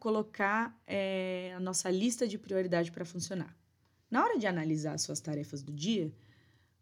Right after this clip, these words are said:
vamos ser realista. Vamos, vamos olhar com carinho. Vamos olhar as tarefas que vão exigir mais de você, vão exigir mais tempo, vão exigir mais, é, atenção. As que são mais complexas, as que são mais simples,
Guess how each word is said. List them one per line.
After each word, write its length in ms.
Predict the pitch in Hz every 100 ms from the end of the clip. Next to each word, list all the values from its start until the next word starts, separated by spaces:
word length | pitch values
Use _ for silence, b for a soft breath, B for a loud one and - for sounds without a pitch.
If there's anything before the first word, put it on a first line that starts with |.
| -
vamos 200 | 302 381
ser 100 | 359
realista. 680 | 320 330 175 170 - 151 - _
Vamos, 360 | 165 202 254 196
vamos 320 | 196 233 262
olhar 260 | 220 196 208
com 160 | 247
carinho. 460 | 240 294 240 156 156
Vamos 220 | 170 214
olhar 200 | 220 170
as 120 | 160
tarefas 500 | - 160 151 - 151
que 260 | - 160 156 B B B
vão 220 | 190 240
exigir 420 | 233 185 185 160
mais 400 | 175 165 170 170
de 80 | 147
você, 400 | 151 156 - 156
vão 180 | 151 165
exigir 320 | 165 165 151
mais 280 | 160 156 156
tempo, 420 | - 156 156 156
vão 180 | 151 160
exigir 420 | 156 156 - 160
mais, 440 | 156 151 147 - - B B -
é, 200 | 156 151
atenção. 920 | 165 - 165 160 - 170 156 156 151 b b b b b b
As 160 | 180 180
que 100 | 208
são 160 | -
mais 180 | 180 170
complexas, 680 | 170 170 170 170 165 165 151
as 100 | 156
que 80 | -
são 160 | -
mais 200 | 156 156
simples, 540 | - 180 170 165 165